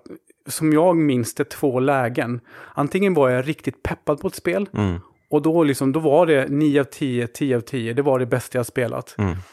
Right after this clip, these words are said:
Speaker 1: Eller så var jag riktigt, riktigt besviken på ett spel.
Speaker 2: Mm.
Speaker 1: Och jag hade sällan den här mittfåran, så de svåraste recensionerna, recensionerna jag skulle skriva var de här femmorna, fyrorna, sexorna.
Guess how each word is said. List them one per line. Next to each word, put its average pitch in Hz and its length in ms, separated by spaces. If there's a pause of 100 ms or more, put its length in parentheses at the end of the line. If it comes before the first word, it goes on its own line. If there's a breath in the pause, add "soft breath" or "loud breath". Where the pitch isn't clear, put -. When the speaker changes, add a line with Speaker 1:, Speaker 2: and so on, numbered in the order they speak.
(160 loud breath)
Speaker 1:
Eller 147 160
så 175 120
var 135 180
jag 123 180
riktigt, - 340 (100)
riktigt 135 320
besviken 139 560
på - 60
ett - 60
spel. 131 420
Speaker 2:
Mm. 101 280
Speaker 1:
Och - 240
jag 135 80
hade 151 360
sällan 135 600
den 135 100
här 127 60
mittfåran, 143 720
så 156 120
de 147 180
svåraste 143 540
recensionerna, 147 500 (440)
recensionerna 143 540
jag 135 180
skulle 127 200
skriva 123 380
var 147 280
de 180 160
här 113 280 (580 loud breath)
femmorna, 120 720 (460 soft breath)
fyrorna, 120 560
sexorna. 120 680